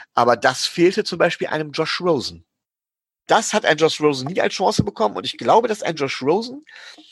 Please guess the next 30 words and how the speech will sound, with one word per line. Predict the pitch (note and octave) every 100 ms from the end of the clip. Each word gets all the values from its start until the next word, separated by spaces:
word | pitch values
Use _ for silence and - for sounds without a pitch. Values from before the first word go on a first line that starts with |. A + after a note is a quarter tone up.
| - -
nicht | D3+ -
dieselbe | D3+ B2+ E3 D#3
Art | - C3
zu | -
spielen, | C3 - F4+ C#3+ -
aber | B2
dasselbe | A#2 A#2 - C3+ B3+ D4+
Potenzial | - A3 F#3 E3 C#3 A2
hat | G#2+ G#2+
wie | A2
ein | A2
Mahomes | A2 A2 D3+ B3 - - - -
und | C3+ F3
das | -
ärgert | - C3+ C#3+ B2 -
mich | G#2 -
irgendwo. | - A#2 A2+ - - - - - -
Aber | - B2+ D3 C#3 C3 A#2+
von | A#2
der | C3+
Vertragsstruktur | C3 B2 - C#3+ - - - C3
her | B2
brauchen | A#2 C#3+
wir | A#2+
uns | F2+ -
keine | C3+ C3
Gedanken | A2+ B2+ -
zu | - D3+
machen. | D3 - C#3 C3+ -
Ähm, | B2 A#2+